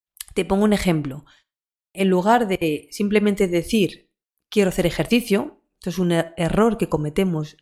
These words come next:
muy habitualmente, pues una meta específica como decir, "Correr cinco kilómetros en un mes", te va a ayudar mucho más. El logro de esta meta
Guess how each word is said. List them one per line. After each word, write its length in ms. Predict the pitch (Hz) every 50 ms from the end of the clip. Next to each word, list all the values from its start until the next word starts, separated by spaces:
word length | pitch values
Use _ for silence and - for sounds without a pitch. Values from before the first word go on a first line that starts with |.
| _ _ _ -
muy 440 | 180 180 180 180 180 175 170 160
habitualmente, 840 | 160 151 156 156 156 160 165 175 185 202 214 214 196 202 233 277 - _ _ _ _ _ _ _ _ _ _ _ _
pues 440 | - 190 190 185 180 - - _ _ _ _ _ _ _ _ _ _ _ _ _ _ _ _ _ _
una 180 | 226 220 226 240
meta 180 | 254 247 254
específica 840 | 240 233 - - 233 220 226 233 139 - 185 - - 156 147 - -
como 300 | - 196 180 175 165 165
decir, 460 | 165 165 165 - 208 190 160 139 - - _ _ _ _ _ _ _ -
"Correr 680 | - 190 190 - - 226 220 190 160 147 - - -
cinco 480 | - - - 240 233 214 220 180 160 160
kilómetros 520 | - 180 180 202 190 180 170 165 143 135
en 120 | - 151 175
un 180 | 185 185 196
mes", 600 | 214 254 269 262 247 277 330 - - - _ _ _ _ _ _ _ _ _ _ _ _ _ _ _ _ _ _ _ _ _ _ _ _ _
te 140 | _ - 185
va 80 | 185 220
a 20 |
ayudar 300 | 254 269 247 254 247 240
mucho 320 | 226 214 208 202 - - 160
más. 500 | 165 180 170 156 147 - - - _ _ _
El 260 | 196 185 170 170 185
logro 340 | 214 247 254 262 240 208 180
de 140 | 175 175 175
esta 240 | 175 - - 180
meta 520 | 180 208 240 240 - 214 226 262 - -